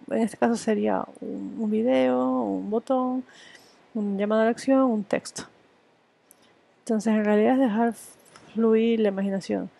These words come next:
La sección que yo deseo, simplemente le pongo, la presiono y ya está, ya salió. Como esta es una imagen de fondo, la puedo seleccionar el fondo, me voy al fondo y le puedo cambiar la imagen.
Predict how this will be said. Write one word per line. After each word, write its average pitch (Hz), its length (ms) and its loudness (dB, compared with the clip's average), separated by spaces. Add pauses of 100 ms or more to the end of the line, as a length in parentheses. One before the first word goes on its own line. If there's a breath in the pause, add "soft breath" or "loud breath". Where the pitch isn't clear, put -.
(420 soft breath)
La 214 140 -2
sección 254 600 -2
que 247 200 -4
yo 262 140 0
deseo, 277 380 0
simplemente 190 500 -8
le 190 60 -4
pongo, - 320 -8 (180)
la - 100 -4
presiono 269 640 -4 (1300)
y 208 80 -8
ya 220 100 -10
está, - 220 -16 (800)
ya 202 120 -10
salió. 196 360 -10 (680 loud breath)
Como 220 200 -2
esta 240 180 -4
es 240 60 0
una 247 100 -2
imagen 240 260 -4
de 262 80 -4
fondo, 269 400 -2
la 240 100 -2
puedo 190 540 -6 (180)
seleccionar 214 520 -8
el 226 60 -6
fondo, 254 480 -4 (160)
me 214 100 -8
voy 202 160 -4
al 220 80 -2
fondo 247 580 -4
y - 80 -10
le 208 120 -4
puedo 202 200 -4
cambiar 196 280 -4
la 196 40 -6
imagen. 196 400 -10